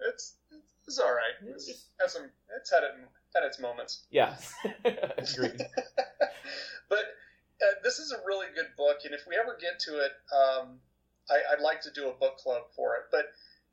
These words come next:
Speaker 1: I guess the idea is it, it kinda works with, um, friendship relationships as well.
Speaker 2: Okay.
Speaker 1: You know, where,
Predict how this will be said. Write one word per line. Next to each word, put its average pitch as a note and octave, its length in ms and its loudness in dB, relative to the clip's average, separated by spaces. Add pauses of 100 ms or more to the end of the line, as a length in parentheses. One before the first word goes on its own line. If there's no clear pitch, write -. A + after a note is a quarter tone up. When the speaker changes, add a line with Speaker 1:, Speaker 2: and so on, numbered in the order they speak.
(440)
Speaker 1:
I - 100 4
guess C4+ 160 2
the A3+ 60 -12
idea F#3+ 300 -6 (100)
is - 100 -12
it, F#3 420 -12
it G3 140 -16
kinda C4+ 260 0
works E3+ 420 -2
with, D3+ 260 -2 (420)
um, C3 520 2 (240)
friendship E3+ 460 2
relationships D3+ 680 -2
as C3+ 180 -8
well. B2+ 500 4
Speaker 2:
Okay. B2+ 140 2
Speaker 1:
You A#2+ 60 6
know, E3+ 180 4
where, C#3 200 4